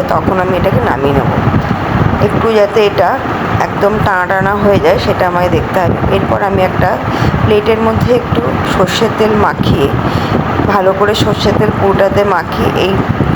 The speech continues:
ডালের এই পেস্টটাকে আমি এখানে ঢেলে দেব। ঢেলে দিয়ে ভালো করে এটাকে হাত দিয়ে চেপে চেপে, তারপর হাত দিয়ে বা খুন্তি দিয়ে, যাই হোক, চেপে চেপে এটা বেশ কিছুক্ষণ আমি ফ্রিজে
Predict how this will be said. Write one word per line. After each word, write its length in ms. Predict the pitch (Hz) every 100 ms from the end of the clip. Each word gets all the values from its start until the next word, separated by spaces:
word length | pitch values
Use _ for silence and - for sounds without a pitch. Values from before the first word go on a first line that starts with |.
| - - - -
ডালের 320 | 170 170 175
এই 120 | 185 -
পেস্টটাকে 600 | 165 - - - 165 - 202
আমি 160 | 175 175
এখানে 260 | - 180 185
ঢেলে 200 | 185 -
দেব। 200 | 151 165 147 - - - - - -
ঢেলে 240 | 202 180
দিয়ে 180 | 180 196 196
ভালো 180 | 202 170 180
করে 140 | 190 185
এটাকে 300 | 175 165 -
হাত 260 | - 165 -
দিয়ে 160 | 190 190
চেপে 260 | - 170 180 -
চেপে, 300 | 175 - - 120 - - - - - - - - - -
তারপর 360 | 185 160 - 165 180
হাত 140 | 175 -
দিয়ে 160 | 190 185
বা 60 | 175 160
খুন্তি 300 | - 185 180
দিয়ে, 180 | 185 196
যাই 160 | 180 160
হোক, 100 | 185 -
চেপে 240 | - 180 -
চেপে 220 | 175 - 208
এটা 140 | - 180
বেশ 140 | 170 -
কিছুক্ষণ 520 | 202 - 202 175 190 175
আমি 200 | 170 - - -
ফ্রিজে 380 | 190 180 190